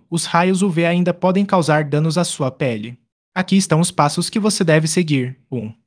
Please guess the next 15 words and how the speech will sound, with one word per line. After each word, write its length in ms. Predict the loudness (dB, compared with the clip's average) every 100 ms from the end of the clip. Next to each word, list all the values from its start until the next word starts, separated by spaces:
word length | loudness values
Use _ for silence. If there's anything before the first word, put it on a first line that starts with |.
| _ _
Escolha 400 | -6 2 4 4
o 40 |
protetor 440 | 2 0 -2 2 0
solar. 520 | 2 2 2 0 -6 0
Opte 300 | 0 0 -2
por 140 | 2
um 60 | 2
que 120 | 2
tenha 280 | 4 4 4
pelo 180 | 2
menos 260 | 4 4 4
F 160 | 2 2
P 100 | 2
S 240 | 2 2
trinta. 500 | -2 -2 -4 -8 -14